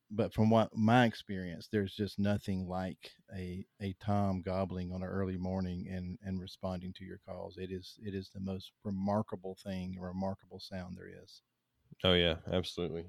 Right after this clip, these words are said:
Speaker 2: It definitely isn't. Just go back to what you were saying before, your, uh, about being vulnerable. I think, you know, for anybody who's creating any kind of content, whether it be a book or whether it be writing,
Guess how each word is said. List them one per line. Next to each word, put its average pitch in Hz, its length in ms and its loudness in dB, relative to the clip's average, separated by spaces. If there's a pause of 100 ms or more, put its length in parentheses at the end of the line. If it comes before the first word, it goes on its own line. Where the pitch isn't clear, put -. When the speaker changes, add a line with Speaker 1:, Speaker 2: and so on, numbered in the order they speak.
Speaker 2:
It 90 120 -8
definitely 90 400 -4
isn't. 82 240 -2 (600)
Just 98 140 4
go 117 80 12
back 110 220 12
to 104 80 6
what 101 160 10
you 95 100 8
were 90 80 6
saying 101 300 10
before, 101 360 8
your, 85 300 6 (100)
uh, 92 160 8
about 90 240 8
being 92 360 8 (100)
vulnerable. 92 720 8
I 95 80 -2
think, 92 340 0
you 101 120 0
know, 92 200 2 (480)
for 98 120 8
anybody 104 320 12
who's 104 160 8
creating 95 340 8
any 95 160 10
kind 92 160 6
of 85 80 4
content, 92 440 4
whether 90 200 8
it 76 100 4
be 90 120 8
a 85 60 8
book 85 300 8
or 80 140 2
whether 87 200 6
it 78 60 2
be 87 120 2
writing, 87 480 6